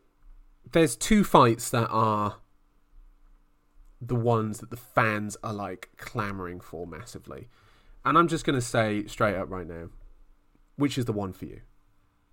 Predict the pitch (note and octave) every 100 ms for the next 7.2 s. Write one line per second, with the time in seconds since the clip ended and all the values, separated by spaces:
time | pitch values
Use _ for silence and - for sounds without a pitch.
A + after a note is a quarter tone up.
0 | - C3+ D3 C3+ A#2 G#2 F#2+ A2+ G2 F2+
1 | - - _ _ _ _ - G2 G#2+ G#2
2 | F#2+ F#2 F2+ E2+ F2 - - G2 E2+ -
3 | - G#2 C#3+ D3+ D3 C#3+ A#2 G#2 F#2 F#2+
4 | - _ _ - G2+ G2 G2 F#2+ G2 F#2
5 | - - _ _ _ _ _ _ _ -
6 | C3+ C#3 - - C#3+ - - D#3+ C#3+ B2
7 | G#2+